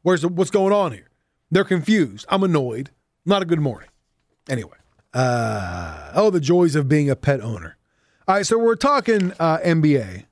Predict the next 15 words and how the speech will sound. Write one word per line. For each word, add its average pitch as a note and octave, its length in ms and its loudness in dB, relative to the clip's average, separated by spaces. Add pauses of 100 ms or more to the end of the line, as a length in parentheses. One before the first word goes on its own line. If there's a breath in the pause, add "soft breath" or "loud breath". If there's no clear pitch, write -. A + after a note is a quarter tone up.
(540)
playoffs A2 720 -4
last C3 340 0
hour. D2 260 -16
Playoffs - 640 -4
last D3 300 0
hour. D#2 300 -18 (1000 loud breath)
And F#3+ 560 0
we G3 120 0
were G3 140 4
talking A#3 680 0
and F#3 140 2
discussing E3 880 0 (960)
how F#3+ 240 0
the F3 140 0
Suns, A3+ 800 0